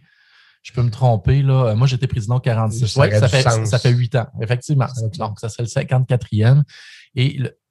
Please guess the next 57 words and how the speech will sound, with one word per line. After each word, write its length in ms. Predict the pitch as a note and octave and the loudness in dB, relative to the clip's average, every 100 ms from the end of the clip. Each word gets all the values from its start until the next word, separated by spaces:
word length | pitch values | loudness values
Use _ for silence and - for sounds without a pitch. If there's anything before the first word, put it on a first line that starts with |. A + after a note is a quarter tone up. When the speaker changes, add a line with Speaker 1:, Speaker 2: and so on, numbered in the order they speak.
| _ | _
Speaker 1:
le 160 | A#2+ A#2 | -2 0
carnaval, 500 | B2 B2+ A#2+ C#3 F3 | 4 4 4 4 0
ça 180 | - G#2+ | -2 -6
crée 260 | - B2+ D3 | -4 -2 0
au 80 | |
courant 260 | C#3 - A#2 | 0 -2 -2
des 220 | A#2 G2 | -2 -2
années 340 | G#2 G#2+ C3 D#3+ | -2 0 0 0
une 160 | G#2+ | -2
espèce 400 | G#2 - D3+ D3+ | -4 -4 -4 -2
de 320 | A#2 G#2+ G2 - | 0 0 -2 -6
cohésion 420 | - C#3 A#2 B2+ | -2 0 0 -2
sociale. 640 | - G#2+ - A2 A2 A2 | -2 -6 -6 -4 -4 -4
Les 140 | A2 A2 | -4 -2
gens 200 | C#3 C#3 | 0 0
intergénérationnels 840 | A#2 A2+ C3+ B2+ A#2+ A#2 - B2 B2+ | -2 0 0 0 0 -2 0 0 0
se 120 | A2+ | -4
sont 240 | - G#2 - | -6 -8 -4
parlé. 480 | A#2+ G#2 G#2 A2+ C3+ - - - - - | -4 -2 -2 -4 -6 -12 -20 -20 -20 -8
Euh, 220 | G#2 G2+ - | -2 -2 0
moi, 100 | C3+ | 0
quand 140 | D#3 | 2
je 60 | C#3+ | 2
suis 80 | A#2+ | 0
arrivé 180 | A2 C3 | -2 0
à 40 | |
la 100 | C3 | -2
présidence 420 | - G#2+ A#2 C3+ | -2 -4 -2 -2
du 60 | - | -2
carnaval, 580 | A2+ G#2+ G#2 B2+ C3 A#2 | -4 -2 -2 0 0 -2
il 60 | |
y 40 | G#2+ | -2
a 40 | |
une 100 | G2+ | -4
fille 220 | - D3 | -6 -8
qui 100 | C3 | -6
m'avait 260 | A#2 F#2+ G2 | -4 -4 -6
dit, 320 | F#2+ A2 B2+ | -6 -6 -6
qui 80 | - | -4
avait 120 | G#2 | -2
été, 340 | G#2 - A#2+ A2 | -2 -2 -2 0
euh, 160 | G2+ F#2 | -2 -2
présidente, 440 | - G2 A2 B2+ | -4 -2 -2 -2
euh, 60 | A2 | -2
ben, 180 | A2 G#2+ | -2 -2
en 100 | G2 | -2
fait, 120 | G2+ B2 | 0 0
José 280 | G#2+ G#2 | 0 0
Magny, 320 | A2+ G#2 A2 C3 | 2 2 2 2
qui 80 | A2 | -2
était 240 | - A2+ | -2 0
avec 180 | G2+ G2+ | 0 -2
Speaker 2:
Oui. 60 | |
Speaker 1:
Pierre 180 | B2 A2 | 0 2
Moras, 400 | G#2+ G2+ A2+ B2 A#2 | 2 2 2 2 0
Speaker 2:
Mhm. 60 | |
Speaker 1:
euh, 220 | G2+ F#2 | 0 0